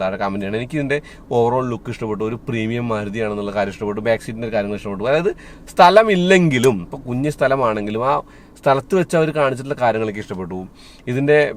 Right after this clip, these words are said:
ബാറ്ററി പാക്കിൻ്റെ ഒരു നമ്പേഴ്സ് എനിക്ക് ഇഷ്ടപ്പെട്ടു, കുറേ കാര്യങ്ങളൊക്കെ ഭയങ്കര ആകർഷകമാണ്. പക്ഷെ അപ്പോഴും എന്താണ് ഈ വണ്ടിയുടെ മെയിനായിട്ടുള്ള ഫാക്ടർ എന്ന് പറയുന്നത്, എനിക്ക് തോന്നുന്നത് പ്രൈസ് തന്നെയാണ്. പ്രൈസ് വന്നാലാണ് ഇതിൻ്റെ എന്തുമാത്രം നമ്മളിതിനെ കാത്തിരിക്കണം എന്നൊരു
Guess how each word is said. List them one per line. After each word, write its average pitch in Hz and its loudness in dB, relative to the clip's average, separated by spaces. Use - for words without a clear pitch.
ബാറ്ററി 117 -2
പാക്കിൻ്റെ 123 0
ഒരു 117 -6
നമ്പേഴ്സ് 123 2
എനിക്ക് 101 -4
ഇഷ്ടപ്പെട്ടു, 95 -8
കുറേ 233 2
കാര്യങ്ങളൊക്കെ 214 4
ഭയങ്കര 160 4
ആകർഷകമാണ്. 98 -4
പക്ഷെ 165 4
അപ്പോഴും 226 0
എന്താണ് 202 4
ഈ 208 6
വണ്ടിയുടെ 170 0
മെയിനായിട്ടുള്ള 143 0
ഫാക്ടർ 117 2
എന്ന് 127 -2
പറയുന്നത്, 101 -4
എനിക്ക് 151 -2
തോന്നുന്നത് 135 2
പ്രൈസ് 101 0
തന്നെയാണ്. 92 -4
പ്രൈസ് 110 -4
വന്നാലാണ് 110 -4
ഇതിൻ്റെ 104 -4
എന്തുമാത്രം 165 0
നമ്മളിതിനെ 110 -2
കാത്തിരിക്കണം 98 -6
എന്നൊരു 95 -6